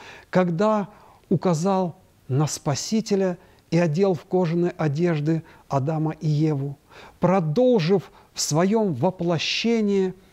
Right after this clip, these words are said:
о котором записано в Евангелии от Луки во второй главе, мы прочтём:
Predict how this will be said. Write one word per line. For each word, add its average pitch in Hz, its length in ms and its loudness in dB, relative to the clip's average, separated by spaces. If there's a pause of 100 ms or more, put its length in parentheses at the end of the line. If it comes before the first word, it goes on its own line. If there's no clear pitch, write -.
(260)
о 151 120 -2
котором 196 400 0
записано 175 760 -2 (300)
в 139 60 -4
Евангелии 170 500 2
от 170 140 -2
Луки 175 320 2
во 165 120 2
второй 175 320 4
главе, 160 380 2
мы 165 140 2
прочтём: 165 640 0